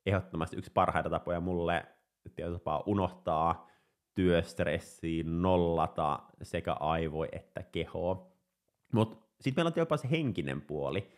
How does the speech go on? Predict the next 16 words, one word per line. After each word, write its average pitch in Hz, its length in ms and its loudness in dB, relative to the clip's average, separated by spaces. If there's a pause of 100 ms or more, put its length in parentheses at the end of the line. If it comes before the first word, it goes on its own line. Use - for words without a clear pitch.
(280)
Ja 80 280 2 (800)
tää 117 140 6
oikeastaan 123 380 0
menee 117 240 0
tähän 104 240 0
koko 107 260 0
jakson 90 720 2 (140)
aiheeseen 82 600 0
tietyllä 82 240 -2
tapaa. 76 200 -4
Eli 73 180 -2
annetaanko 98 640 2
me 90 100 0
meille 87 420 0
itelle 82 760 0 (680)
mahdollisuutta 87 1400 0